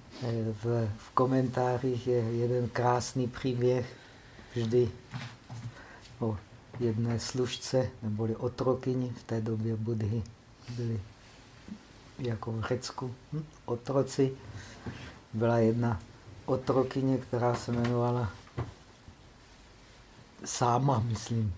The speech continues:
Hm? Eh, Kálí se jmenovala. A ta její, eh, její paní, myslím, že se jmenovala nějak tak Kálí.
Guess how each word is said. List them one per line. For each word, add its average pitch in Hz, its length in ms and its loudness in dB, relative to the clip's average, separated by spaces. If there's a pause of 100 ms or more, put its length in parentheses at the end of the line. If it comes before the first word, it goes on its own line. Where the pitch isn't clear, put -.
Hm? 180 200 0 (2500)
Eh, 107 320 -4 (320)
Kálí 127 520 6 (260)
se - 140 -6
jmenovala. 92 540 -2 (520)
A 98 100 -6
ta - 140 -4
její, 113 600 2 (1040)
eh, 104 480 -4 (1400)
její 113 260 2
paní, 127 540 2 (340)
myslím, 117 360 -4
že 107 100 -2
se - 140 -8
jmenovala 104 480 0
nějak 107 340 -2
tak - 280 -8 (1120)
Kálí. 110 480 4